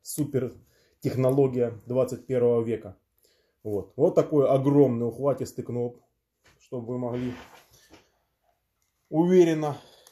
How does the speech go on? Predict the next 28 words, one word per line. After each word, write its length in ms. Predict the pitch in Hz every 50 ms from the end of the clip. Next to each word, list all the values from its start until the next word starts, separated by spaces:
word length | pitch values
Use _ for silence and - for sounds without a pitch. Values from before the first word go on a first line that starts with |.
| _ _
форсировать 720 | _ - - 160 151 151 - - 160 156 151 151 147 139 - - - - _ _ _ - - - - _ _ _ _ - - - -
рыбу. 500 | 139 139 143 139 131 127 123 120 - - _ _ _ _ _ - - - - _
Э, 600 | - - 139 139 139 135 135 131 131 131 127 127 - - _ _ _ _ _ _ _ _
я 300 | - - 147 156 170 160
вам 140 | 160 160
так 140 | 160 170 -
скажу, 320 | - - - 135 131 135 123
щука 380 | - - 196 185 - 170 151
до 100 | 139 139
трёх 260 | 131 151 156 151 151
килограммов, 600 | - 156 147 143 147 160 165 156 151 139 127 120 117 - _ _ _ _ _ _ _ _
судак 500 | - - 143 143 139 165 165 156 151 -
три 180 | - 147 143 143
килограмма. 760 | - 147 139 131 131 139 147 147 143 139 131 123 120 120 - _ _ -
Это 420 | 120 120 - - 123 120 120 120
рыбы, 360 | 123 131 127 123 123 117 101 - - - - _
которых 340 | - 123 - 127 120 113 -
я 80 | 127 123
ловил. 440 | 127 123 123 123 120 117 113 113 - _ _ _ _ _ _ _ _ _ _ _ -
Э, 260 | - 113 113 120 -
два 600 | - - - - - 117 113 123 127 165 175 165
килограмма 420 | 143 165 170 156 156 165 160 143 143
вообще 260 | 147 143 - - 143
не 80 | 131
замечаешь. 460 | 117 120 120 120 113 - 117 107 107 -
Шо 240 | - - 180 165
окуня 280 | 143 - - 127 117 110
тянешь? 460 | - 113 104 104 104 104 _ _ _